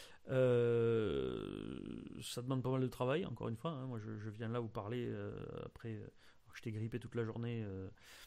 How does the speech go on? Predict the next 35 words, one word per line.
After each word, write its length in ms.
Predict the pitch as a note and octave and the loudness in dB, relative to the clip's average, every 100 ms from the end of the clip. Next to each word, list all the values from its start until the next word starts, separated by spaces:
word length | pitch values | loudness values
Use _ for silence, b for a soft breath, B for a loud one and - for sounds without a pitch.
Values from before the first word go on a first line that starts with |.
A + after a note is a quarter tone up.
| B B - - - | B B -20 -20 -4
n'hésitez 240 | C3 A2+ | -4 0
pas 120 | C3+ | 2
à 20 | C#3 | 2
nous 100 | C3 | 2
soutenir, 380 | C3 A2+ C#3+ E3 - | -2 -2 -2 -4 -8
euh, 560 | B2 A2 G2+ G2 G2+ G2 | -6 -4 -4 -4 -4 -2
même, 260 | A#2 D3+ | 0 2
euh, 240 | C#3+ A#2+ A#2 | 2 2 0
des, 140 | G#2+ A2 - | -2 -4 -4
des 80 | A#2 | -8
tout 200 | - D#3+ | -6 -10
petits, 260 | - C#3+ | -6 -6
des 100 | A#2+ | -4
tout 120 | A2+ | -4
petits 180 | E3+ - | -6 -2
dons, 280 | D3 D#3 C#3+ | 2 2 2
euh, 80 | A2 | 0
via 140 | A2+ | 0
Tipeee, 440 | A#2+ B2+ B2+ D3+ E3 | -2 -4 -4 -4 -2
euh, 560 | A#2 G#2+ G#2 G#2 - - | -2 -2 -2 -2 -4 -8
qui, 220 | - A#2 | -10 -6
euh, 140 | G#2 G#2 | -6 -8
qui 80 | - | -8
sont 140 | - | -8
pas 120 | G#2 A2+ | -4 -4
des, 160 | G#2+ | -4
des 120 | G2+ | -4
grosses 200 | G2 G#2+ | -6 -6
souscriptions, 640 | - B2+ - G#2+ - D3 - | -8 -10 -10 -6 -4 -4 -4
juste 260 | A2 B2 A#2+ | -6 -6 -8
ça 180 | - C3+ | -2 -2
déjà, 260 | C3+ A#2 | -2 -2
un 240 | B2+ A2 G#2 | -2 -4 -8
petit 160 | - | -8
tip, 260 | A2 C#3 - | -8 -10 -10